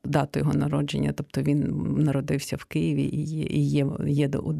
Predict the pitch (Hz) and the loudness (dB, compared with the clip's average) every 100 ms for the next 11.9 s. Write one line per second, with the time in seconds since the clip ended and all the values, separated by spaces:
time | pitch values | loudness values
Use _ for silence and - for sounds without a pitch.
0 | 143 - 165 139 143 143 139 139 - - | -6 0 2 2 2 2 2 2 -2 -2
1 | 147 147 - - 170 160 - - - - | -2 -2 -4 -6 -6 -8 -8 -8 -10 -12
2 | - 165 - - 156 - 156 151 151 147 | -6 -6 -4 -4 -4 -2 0 2 2 -2
3 | - - - 165 156 170 185 175 156 220 | -8 -10 0 2 4 4 4 4 4 6
4 | 214 151 139 143 139 135 131 131 135 139 | 6 4 0 -2 0 0 0 0 0 0
5 | 143 - - 175 170 170 156 147 143 147 | -2 -6 0 2 2 2 2 2 2 2
6 | - 143 151 147 147 147 - - 147 - | 2 2 4 4 2 2 0 0 0 0
7 | 143 - 147 143 - 143 147 147 151 - | -2 0 0 0 0 4 4 4 2 -2
8 | - 175 160 147 151 143 175 180 - 143 | 0 0 2 0 2 2 0 0 0 2
9 | 143 139 - 165 147 151 143 139 151 147 | 2 2 0 0 2 2 2 2 2 0
10 | - 180 156 131 - - - - - - | 0 0 2 0 0 -4 -4 -8 -4 -4
11 | - - - - - - - - | -4 -6 -8 -12 -10 -12 -8 -10